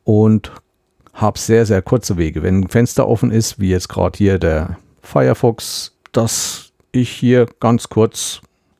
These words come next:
in die Menüs komme, zurück kann und so weiter und auch ganz schnell oben Programme umschalten kann in der Taskleiste. Also Taskleiste oben, man muss da in die Registri rein,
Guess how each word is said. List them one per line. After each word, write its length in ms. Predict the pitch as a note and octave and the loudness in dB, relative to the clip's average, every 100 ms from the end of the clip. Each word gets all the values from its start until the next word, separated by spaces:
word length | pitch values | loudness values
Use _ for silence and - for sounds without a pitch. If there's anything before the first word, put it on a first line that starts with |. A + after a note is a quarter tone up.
| - | -2
in 120 | A#2+ | 2
die 60 | G#2 | 4
Menüs 360 | F#2+ C#3 C#3+ | 4 4 2
komme, 380 | - B2+ A#2+ A#2 - _ _ _ _ _ _ _ _ | 0 2 2 0 -6 _ _ _ _ _ _ _ _
zurück 360 | - G#2 A#2+ - | -6 0 0 0
kann 340 | - G#2 G#2+ | 0 2 2
und 220 | G#2 G#2 G2 | 2 0 0
so 100 | F#2 | 0
weiter 440 | F#2 F#2+ F#2+ F#2+ - - - _ - | 2 2 2 0 -6 -20 -20 _ -2
und 200 | A2 - | 0 2
auch 240 | G2 - | 0 0
ganz 200 | G2+ G#2 | 0 0
schnell 200 | - F#2+ | 0 -2
oben 300 | - G2 G2 | 0 0 0
Programme 440 | - F#2 - G2+ A2 | -2 -6 0 0 2
umschalten 580 | G2+ G2 - F#2 F2 F2+ | 0 0 0 0 0 -2
kann 380 | - F2 E2 - | 0 0 0 -4
in 80 | E2 | -4
der 120 | E2 | -4
Taskleiste. 920 | - D#2+ E2+ _ - - - - - _ _ | -2 -4 -4 _ -10 -8 -8 -10 -14 _ _
Also 540 | - F#2+ G2 G2+ G2 F#2+ _ _ _ _ - - _ _ | -2 -2 0 2 2 -2 _ _ _ _ -20 -20 _ _
Taskleiste 640 | - A#2 - A2+ G#2 - F2 | -2 -2 0 2 2 0 0
oben, 360 | C3 D3+ C#3 - | 2 2 2 0
man 180 | A2+ G#2 | 0 2
muss 260 | G#2+ - | 2 0
da 260 | - F#2+ F#2 | 0 2 0
in 180 | - F#2+ | 0 -2
die 80 | F2+ | 0
Registri 540 | E2 B2+ A#2 - A2 | -2 -4 -4 0 0
rein, 420 | G2 G2 G2 F#2+ | 2 2 2 0